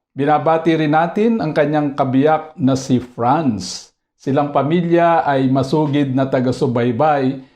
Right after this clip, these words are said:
ng ating programa. Sa Tuesday,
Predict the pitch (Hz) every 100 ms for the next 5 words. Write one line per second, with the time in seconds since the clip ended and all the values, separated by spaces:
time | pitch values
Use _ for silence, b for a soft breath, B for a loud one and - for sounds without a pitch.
0 | B - 135 127 131 131 131 127 120 113
1 | - 110 92 110 135 135 104 85 - _
2 | _ _ _ _ _ _ _ _ _ _
3 | _ _ _ _ _ _ _ - 160 262
4 | 285 - 151 147 175